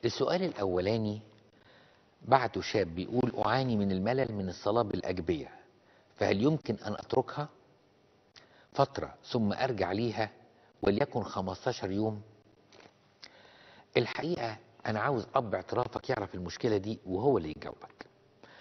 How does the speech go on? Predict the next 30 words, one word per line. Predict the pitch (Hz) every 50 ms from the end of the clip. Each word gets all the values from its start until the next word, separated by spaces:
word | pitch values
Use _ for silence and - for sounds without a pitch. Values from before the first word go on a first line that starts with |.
| - - - -
بس | 110 113 - -
ج-، | 110 98 73 101 104 104 110 110 104 - - - - -
كإجابة | - - - - 95 95 98 135 135 135
عامة | 101 98 120 131 131 135 147 156 151 - - - _ - -
أنا | 135 135 123
ما | 107 101
انصحكش | 90 - - - - 127 - - -
تعمل | - - 104 104 98
كده | - - 104 87
خالص. | 80 - - - - - - - - - - - - _ - - - - - - - - - -
هتتعود | - 113 98 - - 104 127 151 143 123 101 92
إنك | 92 92 92 - -
ما | 95
تصليش | 90 - - 95 95 107 127 123 107
بيها، | 107 123 135 139 127 139 131 - - - - _ _ _ - - - - - - -
وبعد | 101 98 101 92 95 98
كده | 92 - 143 120 117
هتلاقي | 95 95 - - 131 - -
نفسك | 113 123 127 - - - 117 -
صعب | - - - 143 131 120 101 110
قوي | - - 151 160 131 110
ترجع | - 104 92 82 - 71 -
لها. | - - - - - - - _ _ _ _ _ _ _ _ _ _ - - - - - -
بس | 131 131 -
تعال | 143 - - 135 160 190 190
نناقش | 156 117 123 135 - - - -
المشكلة. | 87 82 80 78 - - - - - - - _ _ _ _ _ _ _ _ _ -
الملل | 113 110 113 131 160 165 156 117 92 90
جه | 107 120 104 -
منين؟ | 98 95 92 92 90 90 90 87 85